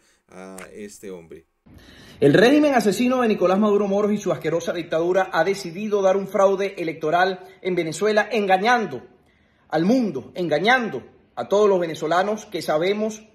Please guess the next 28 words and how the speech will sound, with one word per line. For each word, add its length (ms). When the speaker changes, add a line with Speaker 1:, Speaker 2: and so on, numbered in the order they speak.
Speaker 2:
que 120
han 140
perdido 680
estas 500
elecciones. 520
Maduro 840
no 200
iba 400
a 80
salir 320
a 80
través 260
de 60
los 120
votos, 320
lo 140
anuncié 360
durante 360
meses. 420
Dictadura 760
no 140
sale 500
con 160
votos, 320
será 380
la 240
presión 560
cívico-militar 1200